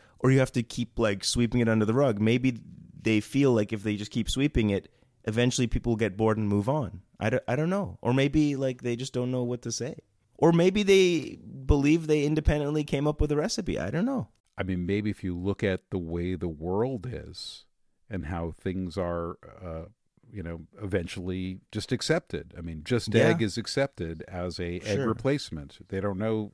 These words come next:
Speaker 2: a lot of people don't have, have no awareness that it comes from
Speaker 1: Yeah.
Speaker 2: a traditional background.
Speaker 1: It could be that the cost of, um, acknowledging the ethnic food recipe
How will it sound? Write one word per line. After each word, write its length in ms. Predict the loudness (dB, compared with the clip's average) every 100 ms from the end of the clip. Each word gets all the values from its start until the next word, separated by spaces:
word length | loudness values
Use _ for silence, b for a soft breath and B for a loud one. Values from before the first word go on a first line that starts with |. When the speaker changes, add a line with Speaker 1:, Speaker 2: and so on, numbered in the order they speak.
| _ -10
Speaker 2:
a 80 |
lot 160 | -4 -4
of 60 | -4
people 180 | -4
don't 240 | -2 -2 -2
have, 220 | -6 -8 -6
have 180 | -6
no 260 | -4 0 2
awareness 680 | 2 0 0 0 -2 -6 -8
that 180 | -8 -8
it 100 | -10
comes 320 | -8 -8 -12
from 280 | -10 -8 -6
Speaker 1:
Yeah. 160 | -6 -8 _ _ _ _ _ _
Speaker 2:
a 80 | -12
traditional 540 | -10 -10 -8 -8 -10
background. 440 | -10 -12 -6 -4 -4
Speaker 1:
It 260 | -8 _ 0
could 240 | 0 2
be 160 | 0 0
that 260 | -2 -2
the 60 | -4
cost 580 | -2 -2 -2 -2 -4 -6 -4
of, 600 | 2 4 6 4 0 -12 -18 _ _ _ _ _ _ _ 0
um, 680 | 4 6 6 4 2 -2 -8 -20 _ _ 0
acknowledging 1040 | 2 4 6 6 6 4 4 4 4 0 0
the 180 | 2
ethnic 340 | 2 2 0 0
food 360 | 2 4 4
recipe 720 | 4 4 2 2 2 2 -2